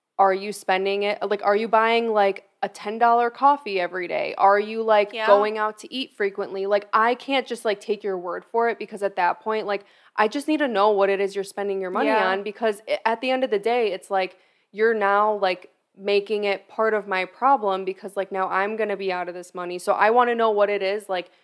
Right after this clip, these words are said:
Speaker 1: you're putting this money towards.
Speaker 2: I didn't even think of that. That's,
Speaker 1: Like,
Speaker 2: like, a really good point.
Speaker 1: so it,
Speaker 2: Yeah.
Speaker 1: it's like
Speaker 2: And, like, you wanna help. Like, obviously, someone that's coming
Speaker 1: Yeah.
Speaker 2: to you for money,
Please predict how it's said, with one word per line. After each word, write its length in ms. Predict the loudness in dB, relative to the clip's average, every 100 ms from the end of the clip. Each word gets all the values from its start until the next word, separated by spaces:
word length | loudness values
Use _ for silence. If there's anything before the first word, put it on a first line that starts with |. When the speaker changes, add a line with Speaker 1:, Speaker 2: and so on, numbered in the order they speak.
| _ _
Speaker 1:
you're 180 | -4 -4
putting 400 | -2 -4 -2 -4
this 200 | -6 -6
money 300 | -8 -6 -10
towards. 680 | -8 -4 -2 -4 -10 -12 -8
Speaker 2:
I 80 | -6
didn't 120 | -6
even 180 | -10 -10
think 220 | -12 -12
of 100 | -12
that. 320 | -6 -6 -6 0
That's, 80 | 6
Speaker 1:
Like, 160 | 6
Speaker 2:
like, 140 | 4 -6
a 60 |
really 260 | -8 -6 -8
good 220 | -10 -12
point. 340 | -12 -12 -10
Speaker 1:
so 300 | 0 2 2 4
it, 120 | 2
Speaker 2:
Yeah. 160 | 2 2
Speaker 1:
it's 200 | 2 4
like 360 | 4 4 0 _ -6
Speaker 2:
And, 140 | -6
like, 200 | -4 -8
you 120 | -10 -14
wanna 360 | -8 -6 -6
help. 480 | -8 -8 -6 -6 -6
Like, 160 | -8 -2
obviously, 440 | -2 -2 -6 -14
someone 320 | -12 -8 -8 -8
that's 140 | -12
coming 220 | -6 -2
Speaker 1:
Yeah. 180 | 0 0
Speaker 2:
to 120 | -4 -10
you 60 |
for 140 | -8 -8
money, 420 | -8 -10 -10 -12